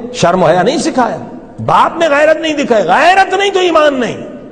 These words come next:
कहा औरत की बेपर्दगी मर्द के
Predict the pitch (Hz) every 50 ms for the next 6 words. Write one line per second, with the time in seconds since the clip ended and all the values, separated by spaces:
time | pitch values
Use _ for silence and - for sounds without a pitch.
0 | - - - - - - - - 175 214 262 269 247 220 - 196 226 277 302 302
1 | 302 311 403 415 302 311 - - 370 370 370 370 359 349 349 381 349 320 330 311
2 | 302 311 320 311 285 381 440 415 370 320 233 - - - - - - - - -
3 | - 143 147 175 196 214 277 330 370 392 392 370 359 330 330 339 294 - 302 294
4 | 262 220 170 - - -